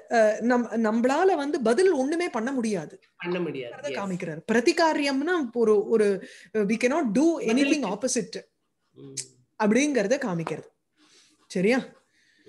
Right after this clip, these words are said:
Speaker 2: ம்.
Speaker 1: அ, இதுல வந்து let me, ம்,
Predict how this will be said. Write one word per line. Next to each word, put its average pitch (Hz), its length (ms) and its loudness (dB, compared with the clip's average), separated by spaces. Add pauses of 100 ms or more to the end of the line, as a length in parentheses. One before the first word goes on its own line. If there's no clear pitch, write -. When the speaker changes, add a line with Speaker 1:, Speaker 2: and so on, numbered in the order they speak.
(520)
Speaker 2:
ம். - 40 -10
Speaker 1:
அ, 233 40 0
இதுல 208 440 -2
வந்து 226 640 0 (300)
let 175 200 -8
me, 185 460 -6 (1200)
ம், 190 640 -6